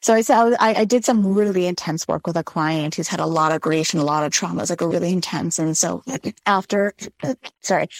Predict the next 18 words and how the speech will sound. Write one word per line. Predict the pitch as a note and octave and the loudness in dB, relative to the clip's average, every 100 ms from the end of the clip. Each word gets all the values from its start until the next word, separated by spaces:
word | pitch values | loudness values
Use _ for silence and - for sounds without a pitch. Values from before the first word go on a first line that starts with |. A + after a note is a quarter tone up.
| - - | -18 -2
we | A3+ G3 | 2 4
do | G3 | 4
that | F#3 | 2
really | F3+ F3 | 2 0
intense | F3 - F3+ - | 0 0 -2 2
work, | G#3+ G3+ | 0 2
I | F3+ | -2
always | F3 E3+ E3+ - | 0 -2 -2 -4
debrief, | - E3 E3 F3+ - | -2 -4 -2 -6 -6
'cause | - D#3+ | -4 -2
I'm | E3+ | 0
not | E3 D#3+ | -2 -2
gonna | E3 | -2
just | - | 0
be | F#3 | 0
like, | F3+ | 2
"Okay, | B3+ A3 F#3+ | 2 2 0
goodbye." | F3+ - | 0 -2